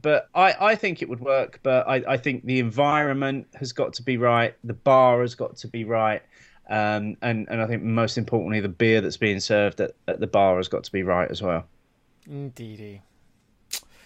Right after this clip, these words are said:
Speaker 2: Right, let's get into this week's beer, buddy.
Speaker 1: Let's do it.
Speaker 2: Before it gets too warm. Um, as I said at the top of the show, this is La Angelus,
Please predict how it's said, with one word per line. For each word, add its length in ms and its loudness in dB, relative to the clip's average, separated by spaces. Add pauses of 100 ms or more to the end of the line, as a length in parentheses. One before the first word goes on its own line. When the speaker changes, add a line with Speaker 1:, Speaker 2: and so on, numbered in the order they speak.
(720)
Speaker 2:
Right, 220 4
let's 120 -4
get 100 -2
into 120 -4
this 180 -4
week's 200 -6
beer, 220 2
buddy. 280 2 (720)
Speaker 1:
Let's 260 4
do 220 8
it. 480 0 (540)
Speaker 2:
Before 260 -14
it 100 -12
gets 180 -18
too 240 2
warm. 380 -4 (1160)
Um, 560 -2
as 160 -2
I 60 4
said 160 0
at 80 -6
the 60 -16
top 200 -4
of 80 -6
the 60 -10
show, 420 0
this 260 -6
is 220 -2
La 200 -2
Angelus, 540 -2